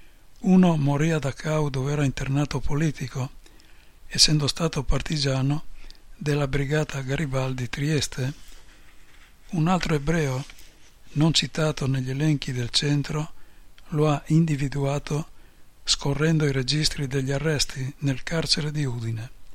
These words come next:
Anche questo campione, relativamente piccolo, rivela, se, se, seppur ce ne fosse bisogno, l'atrocità particolare di quel tipo di deportazione.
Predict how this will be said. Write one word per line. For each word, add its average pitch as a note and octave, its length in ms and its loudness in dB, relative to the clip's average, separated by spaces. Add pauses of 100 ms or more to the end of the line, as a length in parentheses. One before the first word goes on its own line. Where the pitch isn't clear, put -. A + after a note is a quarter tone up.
(1300)
Anche F3 340 -2
questo E3+ 340 0
campione, C#3+ 720 0 (640)
relativamente D3+ 920 0
piccolo, D3 540 0
rivela, C3 600 -2 (380)
se, - 220 2
se, B2+ 260 2 (100)
seppur D3 520 4
ce - 120 4
ne C3 100 4
fosse C#3 380 0
bisogno, C#3 640 0 (840)
l'atrocità D3 720 2
particolare C#3 880 -2 (600)
di C#3+ 140 0
quel C#3+ 200 0
tipo D#3+ 340 2
di C3+ 160 -2
deportazione. C#3 1080 0